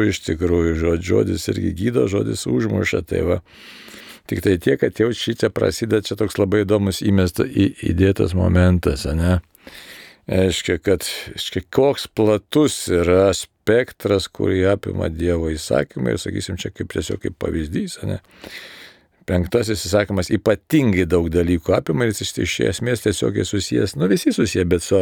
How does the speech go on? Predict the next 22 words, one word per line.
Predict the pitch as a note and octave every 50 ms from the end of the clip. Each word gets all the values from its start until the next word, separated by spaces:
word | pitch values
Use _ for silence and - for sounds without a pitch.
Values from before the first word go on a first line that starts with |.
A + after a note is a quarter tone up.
| F#2 -
Dievo | - F2 F#2+ A2 G#2+ G2 F#2+
ir | F#2+ G2
artimo | G2 F#2 - F#2+ F2+ F#2 F2+
meile, | F2+ F#2+ G#2 C3 C#3+ D3 D3 C#3 _ - - - - - - - - - - - _
bet | - A2 A2 -
penktasis | - A2 G#2 G2+ E2+ - G#2+ F#2+ F#2 F2 - F#2+
ypatingai, | F2+ - G2+ F#2 - E2 E2 - D#2 C#2
kadangi | - - G#2+ F#2+ G2+ A2+ A2+ G#2 G2+ G2
štai | - - - G2+
nežudyk, | F#2+ F#2 F#2 F#2 F2+ F2+ F2+ F#2 A#2 C#3 - -
o | G#2 F#2
žudyt | E2+ F2 E2+ G#2 A#2 A2
galima | F#2+ G#2 G2+ G2+ G2+ F#2+ F#2+ -
įvairiom | - - B2 A#2+ A2 G#2 G2+ F#2+ F#2+ F#2 F2+ F2 E2+ D#2+
formom. | - - E2 D#2 D2 C2 B1+ B1 B1 - _ _ _ - - - - -
Šeimoje, | - - - D3 C#3+ C#3+ C#3+ B2+ A2
kai | - A2+ F#2+
susipyksta | G#2 F#2 - G2+ G2 - G#2+ F2 - - G2 F2
žmonės, | F2+ F#2 F2 E2+ D#2+ D#2
žiūrėk, | F2+ G#2+ G2+ E2+ D#2+ - - _ _ _ _ - - - - - - _ _ _ _ _ _
kokių | - - - A2+ B2 C3+ D3+ F3+ F#3+ F#3+ F3+ _ - - - - F3+ E3 E3 E3 E3+ F3
nebūna, | E3 C#3 A2+ G#2+ G2+ G#2 G2+ G2 F2+ E2+ E2 F2 F#2+ G#2 B2 C#3 D#3 D#3+ E3 E3+ E3 D#3 D#3 D#3 D3+